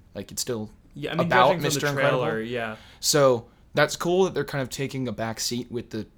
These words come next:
Speaker 1: superhero stuff by, like, it being a secondary plot point to, like, Mister Incredible having to be a stay-at-home dad.
Speaker 2: Mm-hmm.
Speaker 1: Um, I think it's cool 'cause they're exploring the other side of the coin with, like, 'cause this is what Miss, this is what, uh,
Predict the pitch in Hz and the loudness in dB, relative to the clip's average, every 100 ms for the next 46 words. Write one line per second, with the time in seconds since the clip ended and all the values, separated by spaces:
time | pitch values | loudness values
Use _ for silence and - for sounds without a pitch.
0 | - - 127 147 165 160 165 170 - 123 | -16 -10 -4 -2 -2 0 -2 -2 0 0
1 | 117 110 - - 107 - 113 110 107 104 | 0 -6 -14 -14 -12 -6 -4 -4 -6 -10
2 | - - - - - - _ - - 123 | -20 -20 -20 -20 -20 -20 _ -20 -16 -6
3 | - 113 120 120 120 139 135 - 143 131 | -4 -4 -4 -4 -4 -2 -2 -2 -6 -6
4 | - 123 113 104 - - 113 120 107 110 | -8 -6 -6 -6 -10 -16 -10 -8 -8 -8
5 | 104 107 101 98 - 107 98 101 98 110 | -8 -8 -8 -8 -8 -8 -8 -8 -8 -10
6 | 127 - 131 120 107 - - - 131 123 | -10 -10 -10 -8 -12 -14 -20 -8 -4 -2
7 | 127 127 _ - - 135 202 196 - 254 | -2 -6 _ -20 -12 -2 0 0 0 0
8 | 143 143 135 - 151 151 147 139 135 127 | 0 0 -2 -2 0 0 0 2 2 2
9 | 113 131 127 120 107 120 - 151 104 104 | 0 0 0 -2 -4 -10 -6 -6 -6 -10
10 | - 113 - 117 107 - - - 131 127 | -10 -10 -6 -6 -6 -10 -20 -12 -6 -4
11 | 135 131 127 - - - - 131 151 113 | -4 -2 -4 -4 -20 -20 -16 -10 -8 -10
12 | - - 117 123 120 123 120 117 110 | -16 -12 -8 -8 -4 -2 -2 -2 -4